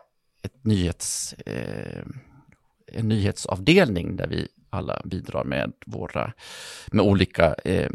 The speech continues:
artiklar förstås, om aktuell forskning och utveckling inom äldre- och åldrandeområdet. Och den nyhetsbevakningen är ännu fylligare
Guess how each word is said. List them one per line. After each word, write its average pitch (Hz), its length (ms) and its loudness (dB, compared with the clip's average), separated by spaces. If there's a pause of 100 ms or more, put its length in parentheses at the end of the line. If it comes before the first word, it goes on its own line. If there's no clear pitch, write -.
(120)
artiklar - 440 0 (360)
förstås, - 420 -6 (840)
om 87 440 6 (240)
aktuell - 500 0
forskning - 380 -4
och - 60 -6
utveckling - 680 -8
inom - 380 -6 (200)
äldre- - 400 -4
och - 280 -10
åldrandeområdet. - 1040 -6 (140)
Och 98 160 -4
den 110 380 6 (160)
nyhetsbevakningen 90 840 -2
är - 60 -4 (100)
ännu 117 400 6
fylligare 87 680 2